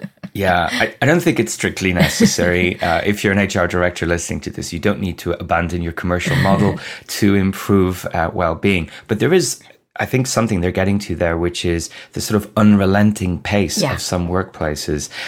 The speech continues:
Speaker 1: and targets going up continually, that you could say the root cause is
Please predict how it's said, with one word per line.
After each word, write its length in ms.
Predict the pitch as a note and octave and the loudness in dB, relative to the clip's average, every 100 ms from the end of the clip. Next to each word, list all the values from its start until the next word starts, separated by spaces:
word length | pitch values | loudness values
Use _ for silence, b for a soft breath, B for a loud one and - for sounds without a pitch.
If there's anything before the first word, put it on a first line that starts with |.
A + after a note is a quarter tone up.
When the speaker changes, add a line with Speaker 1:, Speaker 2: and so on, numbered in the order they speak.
| B B | B B
Speaker 1:
and 180 | E2+ E2 | -2 0
targets 400 | - F#2 F#2 - | 0 0 -2 -2
going 280 | F2+ E2+ F2 | 0 2 0
up 140 | - | -2
continually, 640 | - C#2+ F2 D#2+ D#2 D#2 D2+ | -6 -4 -2 -2 -2 -2 -2
that 220 | E2 C#2+ | -2 -2
you 140 | F2+ | -4
could 140 | D#2+ F2 | -4 -4
say 180 | - E2 | -2 0
the 140 | F2+ | 4
root 240 | F2+ F2 | 4 2
cause 340 | - F2 E2+ E2 | 0 2 2 2
is 380 | E2+ D#2 C#2+ | 2 2 -2